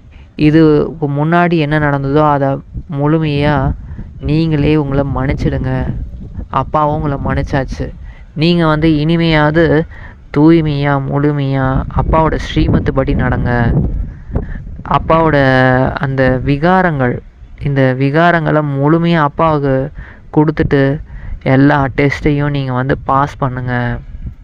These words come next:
அப்படின்னு அப்பா சொல்றாங்க. சூழ்நிலைகள் வந்து உங்களை டெஸ்ட் பண்ணதுக்கு வரும், அப்போ வந்து அப்ளை பண்ணுங்க, உறுதியா இருங்க. அப்பா சொல்றாரு, "உங்களுக்கு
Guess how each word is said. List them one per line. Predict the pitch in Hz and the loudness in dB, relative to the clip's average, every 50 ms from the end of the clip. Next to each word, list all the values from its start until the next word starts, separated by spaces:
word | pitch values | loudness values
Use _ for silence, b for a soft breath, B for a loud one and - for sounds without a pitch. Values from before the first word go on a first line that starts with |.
| - - - - - - | -18 -18 -18 -18 -10 -6
அப்படின்னு | 139 123 127 127 131 | -4 -2 0 0 0
அப்பா | 135 127 123 - 135 127 - | 0 -2 -2 -2 -2 -2 -2
சொல்றாங்க. | - 135 127 131 131 127 123 - 160 156 - B B B B B B B B B B B B B | -2 -4 -2 -2 -2 -2 -4 -4 -6 -6 -8 B B B B B B B B B B B B B
சூழ்நிலைகள் | - - - - 170 180 190 185 185 180 175 175 165 170 165 160 | -14 -6 0 2 2 2 4 2 2 2 2 2 2 2 2 2
வந்து | 156 147 147 151 151 180 180 175 170 160 | 2 2 2 2 2 2 4 4 4 4
உங்களை | 156 151 147 143 | 4 2 2 2
டெஸ்ட் | 135 - 156 147 - - - | 2 0 -2 -2 -2 -4 -4
பண்ணதுக்கு | 175 170 165 147 160 143 143 135 | -2 0 0 0 0 0 2 2
வரும், | 135 139 147 156 151 139 - | 2 2 2 2 0 0 -2
அப்போ | - - 139 - - 151 147 | -2 -4 -4 -2 0 0 2
வந்து | 143 139 143 151 165 170 165 151 147 | 2 0 0 2 2 2 4 4 4
அப்ளை | 135 135 139 - 165 170 170 | 2 0 0 0 0 0 0
பண்ணுங்க, | - 151 139 139 143 139 135 131 131 | 0 -2 -2 -2 -2 -2 0 0 2
உறுதியா | 135 143 156 160 160 180 175 165 147 | 2 2 2 2 2 4 4 4 4
இருங்க. | 135 135 139 131 127 123 123 131 139 - - B B B B B B B B B B B B | 2 2 0 -2 -2 -4 -4 -6 -8 -12 -18 B B B B B B B B B B B B
அப்பா | B 135 - - 156 156 147 - | B -4 0 0 0 0 2 0
சொல்றாரு, | 147 143 139 160 160 156 151 156 151 151 151 156 156 | 0 0 2 4 4 4 4 4 4 4 4 4 4
"உங்களுக்கு | 151 139 139 139 139 131 135 - - 139 135 | 2 2 0 0 0 0 0 0 0 0 2